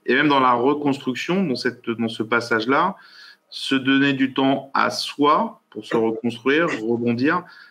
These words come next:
structurer. Mais est-ce que je me trompe ou pas, ou à un moment donné, ce qui t'a permis aussi de tenir le fil et aussi un peu l'or, c'est que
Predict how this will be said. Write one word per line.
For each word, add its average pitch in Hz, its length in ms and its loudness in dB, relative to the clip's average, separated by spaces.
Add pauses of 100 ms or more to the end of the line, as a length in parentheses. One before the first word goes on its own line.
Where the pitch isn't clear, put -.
(140)
structurer. 143 640 0
Mais 160 160 2
est-ce 135 240 -2
que 143 400 2
je 127 160 -4
me 143 120 2
trompe 196 220 -2
ou 180 80 -2
pas, 170 160 2
ou 156 140 4
à - 20 2
un 139 40 2
moment 131 180 2
donné, 147 160 2
ce - 100 -6
qui 131 120 -12
t'a 131 120 0
permis 131 260 0
aussi 131 340 -4
de 127 120 0
tenir 123 300 -2
le 123 60 -6
fil 160 260 -2
et 123 80 4
aussi 117 260 -2
un 120 120 2
peu 131 180 0
l'or, 165 420 2
c'est 127 220 -6
que 117 640 0